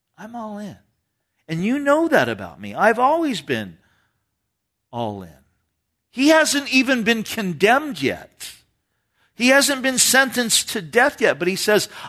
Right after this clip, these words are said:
"I'm already being poured out." Paul was saying, "I'm ready to gladly de-, lay down my life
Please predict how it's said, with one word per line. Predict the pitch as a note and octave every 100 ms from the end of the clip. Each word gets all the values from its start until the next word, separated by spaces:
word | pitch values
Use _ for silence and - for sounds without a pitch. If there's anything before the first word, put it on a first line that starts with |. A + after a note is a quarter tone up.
| -
"I'm | A3+ D#4 D#4
already | A3 A#3+ A#3 F#3+ F3+ F#3+ C4 D#4 G3 D3+
being | C#3+ D3+ D3 D3+ D#3
poured | - E3+ D#3+ D#3+ D#3+ D3+ -
out." | D3+ A3 A#2+ _ _ - - - - _ _ _ _ _ _ _ _ _ _ _ _
Paul | G#3+ A#3+
was | A#3 G3
saying, | - A3+ G#3+ F3+
"I'm | F3+ F#3 F3
ready | G3+ B3 F#3+
to | C#3 - A#2+
gladly | A#2+ A#2+ C#3+ F3+ F#3+ F3 F3+ F3+
de-, | C#3 C#3 C#3
lay | C#3+ C#3+ D3+
down | C#3+ C#3 C3+ A#2+
my | G2+ G2
life | G2 A#2 E2 C#2+ _ _ _